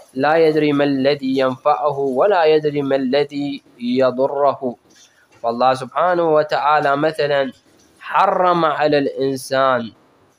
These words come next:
أكل لحم الخنزير، لأنه حسب بعض الروايات لحم الخنزير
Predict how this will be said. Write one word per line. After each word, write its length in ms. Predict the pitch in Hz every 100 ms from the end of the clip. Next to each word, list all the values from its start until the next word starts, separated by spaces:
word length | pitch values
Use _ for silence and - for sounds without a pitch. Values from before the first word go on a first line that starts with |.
| _ _ _ - 135
أكل 460 | 147 147 127 104
لحم 400 | 113 135 - 131
الخنزير، 960 | 131 131 - 127 117 127 160 160 143 -
لأنه 880 | 117 123 135 139 131 127 131 127 120 - -
حسب 340 | 131 131 135
بعض 380 | 120 117 127 135
الروايات 880 | 131 127 123 123 127 151 156 147 127
لحم 300 | 117 131 131
الخنزير 920 | 135 - 127 127 135 160 165 156